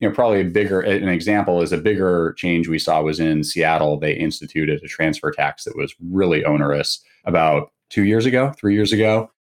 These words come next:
And we saw this flood of deals hit the market. And then the next year was really dry because all those deals were pushed forward. We're seeing a little bit of that, but not too much. And there are a lot of moving parts with the potential tax changes, whether or not, you know, are exchanges impacted,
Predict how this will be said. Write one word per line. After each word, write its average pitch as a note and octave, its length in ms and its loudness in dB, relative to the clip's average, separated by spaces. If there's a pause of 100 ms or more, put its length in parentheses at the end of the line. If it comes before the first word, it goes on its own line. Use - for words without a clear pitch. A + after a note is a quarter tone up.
And G2 120 2
we F#2 60 2
saw F2 160 2
this D#2 140 2
flood G#2 440 2
of D#2+ 120 0
deals D#2 280 2
hit - 160 -6
the D2+ 60 -8
market. D#2+ 420 0
And E2+ 120 0
then D#2+ 100 2
the D#2 60 2
next E2 200 0
year F2 120 0
was D2+ 160 -2
really D2+ 260 0
dry C#2 640 -2
because E2 260 0
all E2 220 0
those D#2 180 0
deals D2+ 260 0
were C#2+ 140 0
pushed - 300 -4
forward. D#2+ 420 2 (260)
We're C#3+ 60 0
seeing F3 200 2
a A#2+ 60 4
little A#2 260 4
bit C3+ 120 2
of C#3 80 2
that, C#3 260 2
but F#2+ 200 0
not E2+ 260 0
too D#2+ 160 -6
much. D2+ 400 -4
And D#2 300 -2 (260)
there G#2+ 100 2
are A2 40 4
a - 20 4
lot C#3 100 4
of C#3 60 4
moving C3 300 2
parts - 280 -2
with D#2+ 160 0
the E2 60 -8
potential D#2+ 420 -6
tax - 360 -4
changes, D2+ 720 -4 (160)
whether F2 260 2
or E2+ 40 4
not, E2 340 2
you F#2+ 80 -6
know, - 160 -2 (220)
are D2+ 120 2
exchanges G2+ 600 0
impacted, F2 840 0